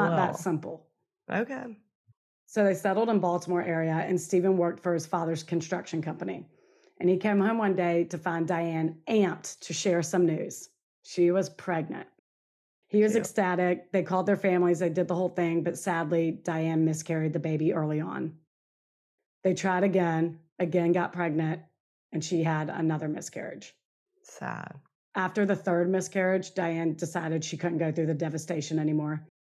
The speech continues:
Speaker 1: So she was going to have tubal ligation,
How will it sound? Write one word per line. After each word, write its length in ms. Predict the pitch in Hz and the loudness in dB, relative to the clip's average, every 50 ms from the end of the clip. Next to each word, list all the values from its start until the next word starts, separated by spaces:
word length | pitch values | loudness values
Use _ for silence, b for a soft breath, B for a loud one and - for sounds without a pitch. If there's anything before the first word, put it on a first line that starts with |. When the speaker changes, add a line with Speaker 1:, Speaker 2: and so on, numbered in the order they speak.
| _ _ _ _ _ | _ _ _ _ _
Speaker 1:
So 160 | - - - 175 | -8 -4 -2 -2
she 360 | 160 - 190 175 175 175 156 | 0 2 4 4 6 4 4
was 200 | - 185 180 156 | 2 2 0 0
going 400 | 160 190 185 180 185 180 175 156 | 2 2 4 4 6 6 4 4
to 100 | 175 160 | 2 2
have 440 | 160 160 156 151 151 147 - - - | 2 2 0 0 0 -2 -6 -10 -6
tubal 400 | - - 185 170 160 180 165 160 | 0 2 2 4 4 2 2 2
ligation, 720 | 160 156 156 147 160 156 147 143 - - - - 160 170 | 0 -2 -2 -2 -2 -4 -4 -6 -8 -10 -10 -8 -10 -10